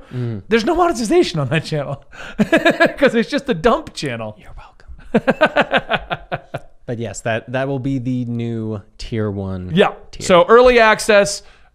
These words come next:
Speaker 2: ad-free versions of the videos, which now gives me a reason to put 'em up even if they've already hit the main channel, 'cause, uh, and, oh, it's ad-free. Yeah, you want that version over there.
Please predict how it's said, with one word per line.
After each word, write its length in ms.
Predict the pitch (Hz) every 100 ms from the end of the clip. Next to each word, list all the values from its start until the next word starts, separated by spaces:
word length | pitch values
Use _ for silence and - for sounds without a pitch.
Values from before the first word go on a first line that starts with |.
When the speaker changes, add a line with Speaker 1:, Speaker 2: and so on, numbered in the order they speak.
| -
Speaker 2:
ad-free 420 | 190 208 - 220
versions 440 | 190 208 180 175
of 60 | 165
the 60 |
videos, 600 | 147 220 226 214 208 - 170
which 160 | 156
now 140 | 180 185
gives 160 | 175
me 80 | 170
a 60 | 160
reason 180 | 160 147
to 60 |
put 140 | 135 151
'em 80 | 147
up 140 | 143
even 260 | - 165 151
if 80 | 143
they've 160 | 147
already 180 | 139 139
hit 100 | 131
the 60 | 127
main 120 | 127
channel, 280 | 117 185 175
'cause, 160 | 147 131
uh, 60 | -
and, 180 | 139 -
oh, 140 | 240
it's 100 | 196
ad-free. 380 | 156 156 - 285
Yeah, 80 | 170
you 180 | 202 135
want 140 | 151
that 160 | 185 165
version 260 | 165 151 147
over 100 | 135
there. 300 | 180 202 -